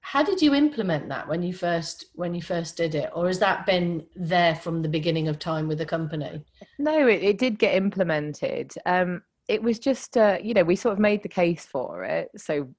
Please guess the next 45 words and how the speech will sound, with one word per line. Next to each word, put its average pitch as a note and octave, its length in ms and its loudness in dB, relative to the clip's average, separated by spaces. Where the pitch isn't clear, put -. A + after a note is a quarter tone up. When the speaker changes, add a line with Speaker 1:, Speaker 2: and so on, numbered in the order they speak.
Speaker 2:
explained D#3 460 0
why D3 160 4
we C#3+ 120 2
were C3+ 60 0
doing C3 360 0
it. A2+ 280 -8
And F3 100 2
I F3+ 60 2
think A#3 280 0
that G#3+ 280 2
that - 180 2
context D#3+ 500 -2
is D#3 140 -2
really C#3+ 220 0
important C3+ 600 0
'cause D3+ 140 -6
it, D#3+ 180 2
I A3+ 40 0
think C4+ 180 4
otherwise G#3 440 6
it C#3+ 100 -4
seems D#3+ 300 -2
like C#3+ 180 0
a D#3+ 60 -2
fairly C#3+ 580 0
superficial D#3 760 -2
thing C#3 260 -4
to - 100 -14
do D#3 180 2
'cause - 120 -16
you're C#3 80 -14
just - 160 -6
like, D3 180 -2
"Oh, E3 100 2
how E3+ 180 4
are C#3+ 180 4
you?" C#3+ 340 -6
And E3 120 -2
people E3+ 160 0
might D#3 120 0
just - 100 -16
be D#3 80 -2
like, C3+ 80 -2
"I'm D3+ 100 -2
fine." C#3 520 -4